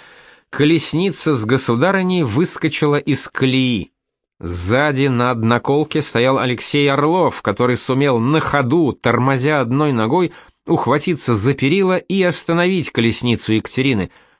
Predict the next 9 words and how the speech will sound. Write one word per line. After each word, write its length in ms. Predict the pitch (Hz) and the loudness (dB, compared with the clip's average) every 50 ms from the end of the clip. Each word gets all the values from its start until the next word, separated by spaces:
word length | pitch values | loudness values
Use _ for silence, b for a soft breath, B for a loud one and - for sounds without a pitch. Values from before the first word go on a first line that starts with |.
| b b _ - | b b _ -2
Только 260 | 113 120 117 - 117 | 0 0 0 2 2
его 200 | 110 110 127 123 | 2 2 2 0
богатырская 840 | 107 90 107 123 117 120 113 - 156 156 131 - - - 127 127 117 | 0 0 0 0 0 0 0 0 0 0 0 -2 -2 -2 0 0 0
сила 460 | - - - - 170 165 160 135 113 | 0 -4 -4 -4 0 0 2 2 0
позволила 760 | - _ - 117 117 98 87 92 90 113 135 143 123 110 110 | -2 _ 0 0 0 0 -2 -2 0 2 2 2 2 2 2
ему 300 | 110 104 110 110 117 110 | 0 0 0 0 0 0
удержать 540 | 104 98 104 98 90 92 120 120 - - b b b b b | 0 0 -2 -2 0 0 0 0 -2 -4 b b b b b
разогнавшуюся 880 | 110 113 123 123 107 123 107 107 110 104 95 - - 92 87 - - | -2 0 0 0 0 0 0 2 0 0 0 -2 -2 -6 -6 -6 -6
коляску 540 | - - 90 117 165 151 - - - 160 B | -6 -4 -2 0 0 -2 -2 0 -2 -2 B